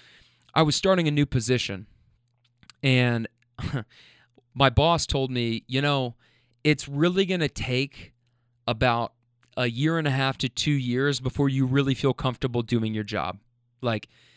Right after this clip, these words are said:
when people start, it takes them a couple years to really feel like they understand what's going on."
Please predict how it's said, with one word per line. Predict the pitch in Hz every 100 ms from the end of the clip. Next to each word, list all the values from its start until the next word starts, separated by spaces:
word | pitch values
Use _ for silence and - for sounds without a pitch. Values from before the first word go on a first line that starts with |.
| _ _
when | 127 139
people | - 190 165
start, | - - 156 151 -
it | 147 -
takes | 156 156 -
them | 143
a |
couple | - 143 139 127
years | 120 113 -
to | 120
really | 104 139 143 139
feel | - 135
like | 123 117
they | 120
understand | 120 113 - 120 110
what's | 107 -
going | 107 101 95
on." | 90 85